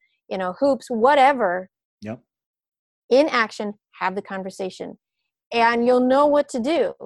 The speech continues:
Speaker 1: You'll be like, "Hey, you know, that was, that was kinda, was kinda off. What's up? What's going on?" And, you know, I'm not gonna,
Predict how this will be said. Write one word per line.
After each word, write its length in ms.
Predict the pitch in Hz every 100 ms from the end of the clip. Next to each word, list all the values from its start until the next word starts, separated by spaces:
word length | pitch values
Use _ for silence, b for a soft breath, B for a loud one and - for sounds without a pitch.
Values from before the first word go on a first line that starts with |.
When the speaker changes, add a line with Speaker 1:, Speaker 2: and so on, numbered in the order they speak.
| - -
Speaker 1:
You'll 120 | 208
be 100 | 208
like, 180 | 202 - -
"Hey, 400 | 320 262 214 185 _ _ _ _
you 100 | -
know, 380 | 208 202 202 - _ _ _ _ _ -
that 140 | -
was, 100 | 277 220
that 100 | 214
was 100 | 202
kinda, 440 | 202 190 180 180 _ _
was 120 | 233
kinda 160 | - 190
off. 360 | 175 202 269 - _ _ _ _
What's 160 | 220 294
up? 180 | 233 -
What's 160 | 214 -
going 200 | 233 233
on?" 220 | 202 185 b b b -
And, 200 | 262 226 - _ _ _ _ _ -
you 60 |
know, 80 | 202
I'm 180 | 233 320
not 160 | 359
gonna, 240 | 320 302